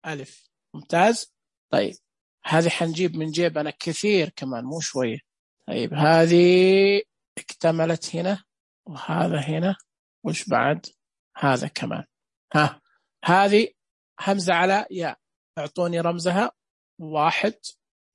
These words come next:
ثلاثة، أربعة، خمسة، ستة. خلاص؟ واحد، ثلاثة، أربعة، خمسة، ستة. هذه همزة على الياء. همزة على الياء. لاحظتم أنتم الآن تلاحظون شيئًا،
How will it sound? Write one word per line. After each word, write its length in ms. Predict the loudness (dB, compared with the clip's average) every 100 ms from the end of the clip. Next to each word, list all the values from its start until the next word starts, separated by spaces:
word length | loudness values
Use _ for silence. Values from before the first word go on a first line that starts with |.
| -6
ثلاثة، 560 | -2 2 4 2 -2 -10 _ _ _ _ 0
أربعة، 560 | 0 0 -2 -2 -2 _ _
خمسة، 640 | -16 -8 -8 -6 -6 -6 -8
ستة. 540 | -8 -6 -8 _ -20 _ _ _ _
خلاص؟ 500 | -2 0 0 -2 -10 _
واحد، 460 | 0 2 2 0 -4 _ -8
ثلاثة، 640 | -2 0 0 0 -4 -6 _ -2
أربعة، 480 | 0 2 0 -2 -4
خمسة، 580 | -10 -8 -6 -4 -4 -6
ستة. 540 | -6 -8 -10 _ -14 -14 _ _ _ -4
هذه 340 | 0 2 2
همزة 180 | 2 2
على 160 | 2 2
الياء. 260 | 2 -2 -4 _ _ _ -8
همزة 240 | -4 0 0
على 100 | 0
الياء. 160 | -2 0
لاحظتم 540 | 0 0 -2 -2 -4
أنتم 340 | -6 -8 -12 -12 -20 -20 _ _ _ 2
الآن 300 | 4 4 2
تلاحظون 560 | 0 0 0 0 -2
شيئًا، 420 | -4 -6 -6 -8